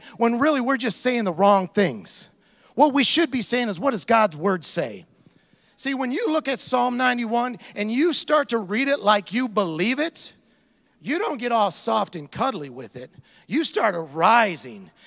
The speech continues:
and you start getting bold with it. You start declaring it. You start prophesying it over your life to say, "This word is for me. If no one else takes it, I'll take it because I'm gonna believe it,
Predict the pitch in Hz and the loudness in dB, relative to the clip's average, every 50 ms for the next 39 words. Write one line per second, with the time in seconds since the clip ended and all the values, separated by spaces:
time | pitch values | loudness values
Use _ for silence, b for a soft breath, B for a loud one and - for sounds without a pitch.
0 | B B - 175 202 247 320 240 - 269 247 196 185 156 214 220 196 170 156 123 | B B -10 -8 -6 -4 -4 -4 -2 -2 -2 -2 -2 -4 -6 -6 -6 -8 -10 -8
1 | 120 180 214 254 262 226 202 165 160 156 147 - - 127 110 - - - - - | -2 0 2 2 2 0 -2 -4 -4 -8 -8 -8 -8 -12 -12 -12 -12 -14 -14 -14
2 | B B B B B B 175 262 359 302 - - 269 254 220 185 - B B B | B B B B B B 0 2 2 2 0 0 0 0 0 -2 -4 B B B
3 | B 175 190 226 - - - - 160 190 254 320 349 339 294 254 214 185 175 147 | B -4 -4 -4 -4 -6 -10 -6 -2 0 2 2 4 2 2 0 0 -2 -6 -6
4 | B B B 196 269 415 - - - 277 220 180 - - - - 226 339 320 - | B B B -4 -2 -2 -2 -4 -4 -4 -4 -4 -8 -12 -12 -6 -4 -4 -4 -2
5 | 269 247 - - 247 240 233 233 233 220 220 220 269 311 311 294 277 277 277 294 | -4 -6 -4 0 0 0 0 0 -2 -2 -2 0 0 -2 -2 -2 -2 -2 0 0
6 | 285 262 247 202 196 202 - - - - - - 247 190 - 254 240 233 233 185 | 2 2 2 2 2 -2 -6 -12 -16 -12 -6 -4 -4 -2 0 0 -2 -2 -2 -2
7 | 165 294 440 - - - 214 285 302 320 311 294 - - - 247 233 226 226 247 | -2 -2 -2 -2 -4 -4 -2 -2 0 0 -2 -4 -6 -6 -4 -4 -2 -2 -2 -6
8 | 269 240 190 135 - B B B B 233 226 165 190 220 311 359 370 359 349 302 | -6 -8 -8 -12 -16 B B B B -2 -2 0 4 6 6 8 8 6 6 6
9 | 320 392 381 - - - 262 269 233 - 240 196 B B B 214 226 370 427 - | 4 4 4 2 0 -2 -2 -2 -2 -2 -6 -6 B B B 4 6 6 6 4
10 | - - - 285 214 - 240 233 - 247 B B 269 247 - 262 247 226 - - | 2 0 0 0 -2 -2 -4 -6 -6 -8 B B -6 -2 2 2 2 2 0 2
11 | - 269 370 403 370 330 311 277 277 247 240 254 240 269 339 339 320 254 254 226 | 4 4 6 6 4 4 4 4 4 4 2 0 0 2 2 2 2 0 -2 -6
12 | - | -6